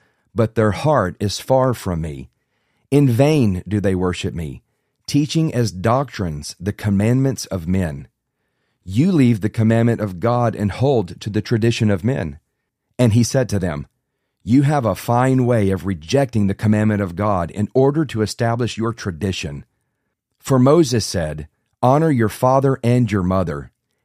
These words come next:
and, 'Whoever revels father or mother must surely die.' But you say, 'If a man tells his father or his mother,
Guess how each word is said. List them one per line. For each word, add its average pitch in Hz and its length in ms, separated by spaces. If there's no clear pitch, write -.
and, 113 440
'Whoever 131 460
revels 113 440
father 110 420
or 95 160
mother 98 420
must 117 480
surely 131 460
die.' 87 460
But 92 300
you 160 160
say, 67 480
'If 123 180
a 101 80
man 120 280
tells 127 280
his 110 160
father 117 340
or 110 200
his 98 200
mother, 95 440